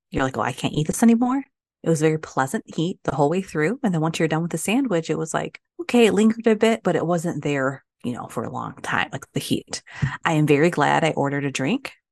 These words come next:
because sometimes I'll eat something and I'll just get a water or, you know, or have a water bottle with me,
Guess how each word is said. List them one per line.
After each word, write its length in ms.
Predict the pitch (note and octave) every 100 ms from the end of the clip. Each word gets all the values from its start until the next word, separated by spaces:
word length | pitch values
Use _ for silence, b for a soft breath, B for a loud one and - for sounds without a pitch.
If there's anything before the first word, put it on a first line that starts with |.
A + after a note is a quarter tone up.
| -
because 240 | - A#3
sometimes 520 | - A#3 - A#3 G#3+
I'll 180 | F3+ F#3
eat 160 | F#3 -
something 400 | F3 E3 F3 E3
and 80 |
I'll 160 | C3 B2
just 220 | D3+ D#3
get 100 | E3+
a 60 | D3+
water 540 | C#3 B2+ C3 C3+ C#3 -
or, 260 | B2+ C3 -
you 120 | G3+
know, 140 | A2+
or 120 | - G#3+
have 160 | A3
a 40 | E3
water 240 | C3 C3
bottle 280 | B2+ B2+ C3
with 180 | C#3+ D3
me, 160 | C3+